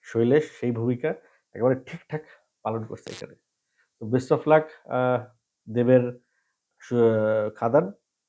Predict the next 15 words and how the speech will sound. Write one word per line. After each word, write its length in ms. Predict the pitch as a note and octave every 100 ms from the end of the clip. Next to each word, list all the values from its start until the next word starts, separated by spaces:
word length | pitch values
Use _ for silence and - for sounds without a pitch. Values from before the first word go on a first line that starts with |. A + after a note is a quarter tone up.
| _
আগামী 520 | A2 A2+ A#2 A2+ A2
বিশ 320 | A2 A2 A2+
তারিখে 380 | C3 A#2+ A#2+ B2+
রিলিজ 420 | A#2+ A2+ A#2 C3
করছে। 360 | - D3 - F3 - _ _ _ _
সেই 100 | B2
সঙ্গে 260 | A#2 A#2+ B2
বিশ 240 | A#2 A#2+
তারিখে 640 | C3 B2 B2 B2+ B2+ B2 A#2+
অপূর্বর 400 | A#2 B2 B2 C3+
একটা 200 | C3+ C#3+
সিনেমা 380 | C#3+ C3 C3+ C#3
আসতেছে 460 | - - C#3 C#3+ D3 _ _
খাদানের 320 | B2 C#3 C3+
সাথে, 320 | C3 B2+ C3+